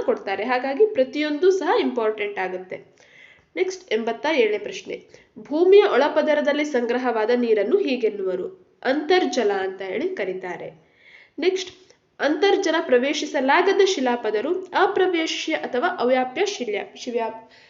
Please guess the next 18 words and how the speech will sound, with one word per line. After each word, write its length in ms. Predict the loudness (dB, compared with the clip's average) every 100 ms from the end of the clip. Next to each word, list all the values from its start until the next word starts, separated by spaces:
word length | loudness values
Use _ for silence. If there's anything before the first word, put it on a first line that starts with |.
| _ -8
ಶಿಲಾ 260 | -2 0 0 -2 -10 -12 -8
ಅಥವಾ 220 | -4 -2
ಶಿಲಾಪದರು 680 | -2 0 0 0 -2 -2 -2
ಅಂತ 160 | -4 -8
ಕರೀತಾರೆ. 480 | -10 -10 -6 -6 -6 -12 -6
ಅಂತರ್ಜಲ 500 | -4 0 -2 0 -2
ಸುಲಭವಾಗಿ 800 | -2 -2 0 0 2 2 2 2
ಕೆಳಗೆ 340 | 2 0 0 0
ಇಂಗಿ 240 | -2 -2
ಹೋ-, 180 | -2 -2
ಭೂಮಿಯ 280 | -2 0 2
ಮೇಲೆ 300 | 2 2 0
ಬಿದ್ದಂತ 420 | -2 -6 -6 -6 -4
ನೀರು 180 | -2 -2
ಸುಲಭವಾಗಿ 760 | -2 -6 -4 0 0 0 -2
ಕೆಳಗೆ 300 | -2 0 -2
ಇಂಗಿ 340 | -2 -6 -8
ಹೋಗ್ಲಿಕ್ಕೆ 440 | -6 -4 -6 -2